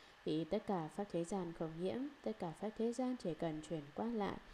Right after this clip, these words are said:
tức là pháp thanh tịnh không nhiễm. Biện pháp chuyển qua lại là cái ác hướng thiện, pháp thế gian thì nhiễm ô, pháp xuất thế thì không nhiễm ô, thanh tịnh. Vì căn lành xuất thế thanh tịnh, hiểu được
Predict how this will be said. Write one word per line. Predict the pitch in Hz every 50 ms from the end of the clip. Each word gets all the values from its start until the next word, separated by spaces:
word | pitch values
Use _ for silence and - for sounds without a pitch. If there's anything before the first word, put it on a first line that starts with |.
| - - - -
tức | - 247 240 220
là | 185 165
pháp | 151 - 208 226 240 - -
thanh | 202 170 170
tịnh | 170 180 180 - - -
không | - 180 170 165 180
nhiễm. | 190 185 226 269 302 - - - - - - - - - - - - - - - - - -
Biện | 202 196 170 -
pháp | - - 262 277 311 311 - -
chuyển | 240 190 165 156 156
qua | - 190 196
lại | 196 196 196 190 180 -
là | - 170 170
cái | - - 160 151
ác | - 202 240 - -
hướng | 208 185 196 226
thiện, | - 254 202 - - - - - -
pháp | - 202 - -
thế | 175 175
gian | 175 - 202 190 175 175 -
thì | 160 147 156
nhiễm | 165 180 214 -
ô, | - 226 226 226 226 - - - - - - -
pháp | - 202 190
xuất | - - 208 208 - -
thế | 190 175 175 190 233 277 294 277 - -
thì | 170 147 143 - -
không | 170 156 165 160
nhiễm | 165 175 - -
ô, | 196 180 160 160 160 - - -
thanh | 180 170 160 -
tịnh. | 180 175 - - - - - - - - - - - - - - - - - - - - - - - - - - - - -
Vì | - 196 185 180 170
căn | - 190 185 185
lành | 185 180 165
xuất | - - 233 240
thế | - 214 202 226 269 311 302
thanh | 285 285 269
tịnh, | 262 226 190 165 - - - - - - - -
hiểu | 196 175 165 170
được | 180 175 170 165